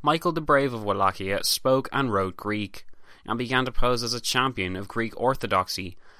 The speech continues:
and ideas of Balkan independence in order to give his campaign more weight.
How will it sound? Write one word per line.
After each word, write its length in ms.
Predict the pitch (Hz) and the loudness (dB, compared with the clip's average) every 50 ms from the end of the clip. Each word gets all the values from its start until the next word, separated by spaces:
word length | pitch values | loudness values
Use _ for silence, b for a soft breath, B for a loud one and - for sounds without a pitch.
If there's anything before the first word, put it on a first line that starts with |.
| b - | b -4
and 180 | 117 123 131 139 | -4 -2 0 0
ideas 400 | 143 139 139 139 131 120 107 107 | 0 0 0 -2 0 0 0 -2
of 140 | 110 95 | -4 -2
Balkan 280 | - 101 101 98 - 95 | 0 0 0 0 -2 -6
independence 840 | 95 92 92 92 - - 127 139 135 113 98 92 87 - - - b b b b b 117 | -6 -6 -6 -4 0 2 2 2 2 -2 -4 -4 -4 -4 -4 -4 b b b b b -4
in 40 | |
order 200 | 120 123 123 127 | -4 -4 -4 -4
to 80 | 123 139 | -8 -8
give 180 | 127 127 135 127 | -6 -6 -4 -4
his 140 | 139 131 | -4 -6
campaign 520 | - - 139 143 139 - - 101 92 92 90 | -2 -2 -2 -2 2 2 2 2 2 0 -4
more 240 | 90 90 90 90 90 | -6 -6 -6 -6 -4
weight. 380 | 95 101 107 107 101 95 - | -2 -2 -2 -2 -4 -6 -8